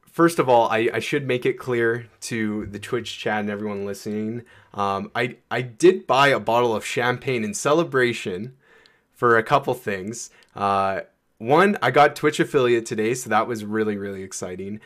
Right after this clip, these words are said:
Um, thanks to everyone. Like, I've seen some people in the chat here that popped into the stream today. Adam, Garrett, Steven, <laughs> you guys, like, really, really helped me out with that, so I really appreciate it. It was such a, a good stream this morning, so thank you guys.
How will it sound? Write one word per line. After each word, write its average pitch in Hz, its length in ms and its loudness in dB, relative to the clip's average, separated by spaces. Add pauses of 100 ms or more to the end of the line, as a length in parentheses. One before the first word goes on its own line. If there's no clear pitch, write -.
(240)
Um, 92 680 -6 (180)
thanks 135 300 -2
to 123 340 4 (140)
everyone. 127 560 -2
Like, 110 180 -6 (120)
I've 113 320 -4
seen 147 280 -4
some 117 120 -10
people 147 260 -6
in 120 60 -2
the 110 80 -4
chat 131 360 2
here 135 180 0
that 110 120 -2
popped 123 260 2
into 123 180 -8
the 113 100 -8
stream 123 300 -4
today. 113 420 0 (300)
Adam, 127 400 2
Garrett, 120 380 0
Steven, 123 520 -4 (240)
<laughs> - 240 -20
you 127 260 -10
guys, 127 340 2 (260)
like, 101 260 -6 (360)
really, 123 440 0
really 123 280 0
helped 113 200 0
me 104 80 -2
out 101 160 -4
with 90 160 -12
that, 90 200 -8
so 113 120 -6
I 98 60 -6
really 107 360 -4
appreciate 95 440 -10
it. 90 60 -8
It - 40 -8
was 98 120 -12
such 127 300 -4
a, 101 340 -4
a 101 60 -10
good 104 240 -8
stream 113 320 -8
this 95 160 -12
morning, 82 300 -14
so 95 120 -14
thank 107 260 -4
you 110 100 -6
guys. - 420 -12